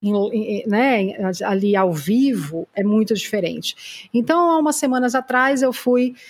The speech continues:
é, numa dessas cozinhas solidárias em Santo André. Eu sou de São Caetano, então é uma área, é, que eu tenho uma certa familiaridade, né? Foi na periferia de Santo André.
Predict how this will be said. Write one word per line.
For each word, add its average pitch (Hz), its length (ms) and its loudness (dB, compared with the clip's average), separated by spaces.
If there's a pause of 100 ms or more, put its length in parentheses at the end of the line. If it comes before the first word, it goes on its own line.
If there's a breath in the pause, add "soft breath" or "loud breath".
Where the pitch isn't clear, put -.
(220 loud breath)
é, 214 220 2
numa 226 180 2
dessas 220 280 0
cozinhas 220 320 -2
solidárias 214 560 0
em 202 40 -2
Santo 214 300 -2
André. 247 380 2
Eu 214 40 0
sou 208 160 -2
de 190 80 -8
São 214 160 -2
Caetano, 226 520 0
então 208 200 -2
é 208 80 0
uma 202 180 0
área, 202 420 0 (500 soft breath)
é, 185 640 2
que - 180 -2
eu 202 160 0
tenho 202 320 -2
uma 190 200 -2
certa 180 920 -2
familiaridade, 220 840 0
né? 208 160 -2
Foi 220 100 -4
na 185 100 -2
periferia 196 480 -2
de 196 80 -6
Santo 214 240 -4
André. 262 380 0